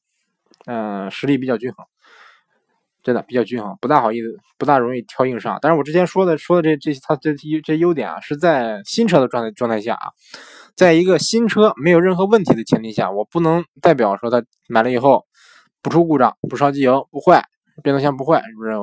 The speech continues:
这个我不能保证。反正只是单说实价吧，就是说，因为，因为很多，很多朋友买车之前可能是去店里试驾，他感受的是这个车试驾车的这个状态，那买回来以后基本上大概也，也是这样。但是说这试驾车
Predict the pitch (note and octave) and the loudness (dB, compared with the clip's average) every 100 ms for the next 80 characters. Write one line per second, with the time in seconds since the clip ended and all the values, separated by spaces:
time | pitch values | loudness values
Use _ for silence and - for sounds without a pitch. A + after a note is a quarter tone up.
0 | A2 - E3 A2+ A#2 A2 F#2 G2+ - A2+ | -6 0 0 0 -4 -4 -4 -4 -12 -6
1 | C#3 D#3+ - _ _ _ _ _ _ _ | -2 -2 -4 _ _ _ _ _ _ _
2 | _ _ _ _ A#2+ A2 D3 D#3 - C#3 | _ _ _ _ -4 2 4 4 -2 -4
3 | D3 - _ - G#2 G#2 A#2 A#2 A2 - | -4 -6 _ -16 -12 -6 -4 -4 -6 -12
4 | - C3 C3+ C#3+ D3+ B2 A#2+ A#2+ A2+ C#3 | -10 -4 0 0 0 -2 -2 -2 -2 0
5 | D3+ C3+ C#3 A2+ A#2+ B2 B2+ - A#2 C3 | 0 0 0 -2 -4 -4 -6 -6 -8 -8
6 | C3+ C#3 D3+ C3 A#2 D#3+ E3+ - - - | -6 -4 -2 -2 -2 -2 -2 -4 -4 0
7 | E3 - A2+ C3 A#2+ C3 B2 A#2+ - C3 | 2 2 2 0 -2 -4 -4 -4 -2 -4
8 | D#3+ D3 F3+ F#3 B2 A2+ G#2+ - _ - | 0 0 2 0 0 -2 -6 -14 _ -20
9 | - - - _ - A#2+ A#2 D#3 C3+ C#3+ | -20 -20 -20 _ -4 2 4 4 0 -2
10 | B2+ A#2 G#2+ C3+ A2+ - G2+ G2+ B2+ D#3+ | -2 -2 -2 -2 -4 -6 -6 -4 0 0
11 | - B2+ B2+ C3 C3+ C#3 E3 C#3+ D#3 | -2 -6 -2 -2 -2 0 0 2 2